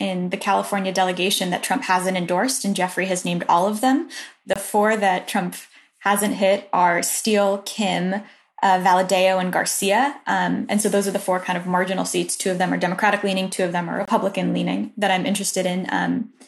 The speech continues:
the last race that I would add is Ken Calvert running in the forty-first Congressional District.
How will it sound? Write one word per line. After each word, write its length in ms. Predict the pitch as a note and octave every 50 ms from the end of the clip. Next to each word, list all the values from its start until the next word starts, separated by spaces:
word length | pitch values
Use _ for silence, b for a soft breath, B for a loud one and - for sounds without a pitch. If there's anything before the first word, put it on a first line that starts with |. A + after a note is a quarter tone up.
| B B B
the 140 | G#3 A3+
last 400 | A3+ A3+ A3 G#3+ - - - - - - -
race 260 | G#3+ G3+ G#3 G#3 -
that 340 | G#3+ G3+ G3 F#3+ F#3+ F#3+ - -
I 120 | G3 G3
would 160 | G3 G3+ G3+ -
add 360 | - F3+ F3+ F3+ F3+ F3 - -
is 320 | F#3 F3+ F3+ F3+ F#3 -
Ken 240 | - - A3+ G#3 G#3
Calvert 480 | G#3 G#3+ G3 F#3+ F#3+ F#3+ A3+ A#3+ A#3+ -
running 300 | G#3+ G3 G3 F#3+ F#3+ F#3
in 100 | F#3 F3
the 80 | F3+
forty-first 640 | C#4 - G3 F3+ F3+ G#3 - - F#3+ G#3 A#3 - - -
Congressional 460 | B3+ A#3+ A3+ A3 A3+ - A#3+ A#3+ A#3
District. 580 | G#3+ A#3+ A#3+ - - C4 C#4+ D4 - - -